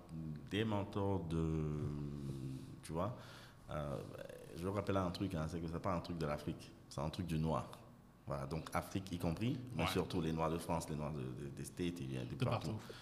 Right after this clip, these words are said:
Speaker 1: de partout dans le monde, tu vois. Donc, euh, donc on aura la plateforme, hein, partout, on aura un mentor afro, par exemple, euh, Australie, mentor afro, Angleterre,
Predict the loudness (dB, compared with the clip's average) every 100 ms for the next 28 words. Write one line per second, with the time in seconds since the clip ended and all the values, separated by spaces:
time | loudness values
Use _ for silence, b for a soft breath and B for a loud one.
0 | B B -4 0 2 6 6 6 6 4
1 | 0 -2 0 0 -2 -6 B B B B
2 | -6 -4 -2 -2 -2 0 2 2 4 0
3 | 2 0 0 0 0 -2 -6 -18 -2 0
4 | 0 0 2 4 4 2 2 2 0 0
5 | -2 -4 -6 -6 -4 -2 -2 -2 -6 -6
6 | -6 4 6 4 2 -6 -4 -4 -6 -6
7 | -4 -4 -2 -4 -2 -4 -6 -6 -4 -4
8 | -6 -6 -4 -4 -4 -4 -6 -6 -8 -6
9 | -4 -4 -6 -8